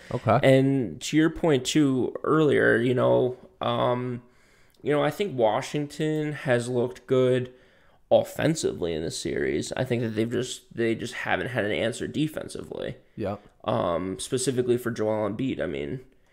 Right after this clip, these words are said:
Speaker 2: he's averaging a ton of points in these last couple games. And now that he's not there, you're talking about Dwight Howard. You're talking about people, people don't even know about.
Speaker 1: Yeah.
Speaker 2: So, um,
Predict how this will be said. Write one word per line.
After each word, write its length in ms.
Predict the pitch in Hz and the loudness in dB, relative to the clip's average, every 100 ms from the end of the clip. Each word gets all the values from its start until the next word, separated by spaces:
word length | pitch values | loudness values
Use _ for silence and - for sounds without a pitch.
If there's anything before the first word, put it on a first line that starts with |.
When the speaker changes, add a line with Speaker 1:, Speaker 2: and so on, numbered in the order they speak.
| _ _ | _ _
Speaker 2:
he's 200 | 123 117 | -6 0
averaging 340 | 104 104 113 | 0 0 -2
a 80 | - | -6
ton 360 | - - 131 117 | -8 -8 -4 -2
of 80 | 107 | -2
points 320 | 110 117 117 | -4 -4 -4
in 80 | - | -8
these 180 | - | -6
last 280 | - 76 - | -4 -4 -4
couple 260 | - 98 - | -10 -8 -10
games. 560 | - - - 127 123 - _ - - - | -10 -10 -8 -8 -8 -18 _ -20 -20 -8
And 100 | 120 | 0
now 120 | 107 | 2
that 60 | - | 0
he's 320 | - 123 120 | -2 -2 -2
not 300 | 117 90 - 110 | 0 -2 -2 0
there, 460 | 107 107 104 113 117 | 2 4 2 0 0
you're 100 | 117 | -4
talking 260 | - 117 | -2 -2
about 160 | 107 - | 0 -2
Dwight 300 | 113 104 - | -2 -2 -2
Howard. 640 | - - 104 110 87 - | -6 -4 -2 -2 -2 -4
You're 100 | 117 | -8
talking 340 | - 113 - 82 | -6 -6 -6 -6
about 540 | 76 65 - - - | -4 -2 -4 -8 -10
people, 460 | - 113 101 90 - _ _ _ - | -6 -4 -4 -6 -10 _ _ _ -4
people 240 | 139 113 | -2 0
don't 160 | 107 92 | 0 0
even 140 | 71 | 2
know 160 | 113 107 | 4 4
about. 420 | - - - - | 2 -2 -4 -8
Speaker 1:
Yeah. 180 | - 113 - - _ | -10 -10 -10 -20 _
Speaker 2:
So, 640 | - 107 98 107 98 - - _ _ _ _ _ _ _ - _ - | -8 -2 2 2 0 -6 -14 _ _ _ _ _ _ _ -20 _ -8
um, 520 | 120 101 92 76 | -8 -8 -14 -14